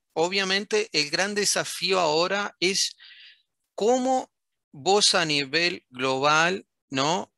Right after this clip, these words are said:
Con la tremenda heterogeneidad de los niveles de desarrollo que vos tenés en los distintos países,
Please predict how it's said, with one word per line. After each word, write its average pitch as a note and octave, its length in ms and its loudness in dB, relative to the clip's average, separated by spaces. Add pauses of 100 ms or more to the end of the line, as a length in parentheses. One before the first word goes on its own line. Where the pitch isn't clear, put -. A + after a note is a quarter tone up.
(200)
Con D#3 480 2 (240)
la C3+ 560 2
tremenda F3 560 0
heterogeneidad C#3 1080 2
de A#2+ 140 2
los A#2+ 220 -4
niveles C#3 340 2
de D3 80 6
desarrollo C3 680 -2
que A#2 120 -6
vos C3 180 -4
tenés C3+ 360 0
en C3 80 -4
los B2 100 -2
distintos C3+ 460 -4
países, C#3 640 2